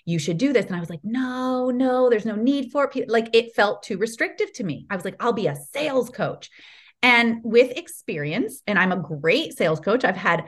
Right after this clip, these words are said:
many, many clients be very successful. But with that experience, I started to,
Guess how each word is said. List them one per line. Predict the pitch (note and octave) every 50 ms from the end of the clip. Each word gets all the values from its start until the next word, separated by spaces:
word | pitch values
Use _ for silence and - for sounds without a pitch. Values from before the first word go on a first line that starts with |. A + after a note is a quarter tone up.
| - _ _ -
many, | F#3+ G3 G3+ G3+ G3+ G#3 A3 A3+ A#3+ C#4+ D4+ D4 C4 G#3+ E3 D3+
many | D#3+ G3+ A3 B3+ B3+ A#3 G#3 G3
clients | - G3 D#3+ D3 D3+ D#3+ F#3+ -
be | - G3+ F#3+
very | F#3 F3 F3+ F3
successful. | F3 E3+ - - D4 D#4+ G4+ - - - D#3+ D#3 D#3 - - - - _ _
But | - A3+ A3 G#3+
with | A#3+ C4 B3+
that | C4 A#3+ A3+
experience, | G#3+ - - - B3+ C4+ B3+ A#3+ -
I | G3 F#3
started | F#3 - G#3 G3+ F#3+ F#3 F3
to, | F3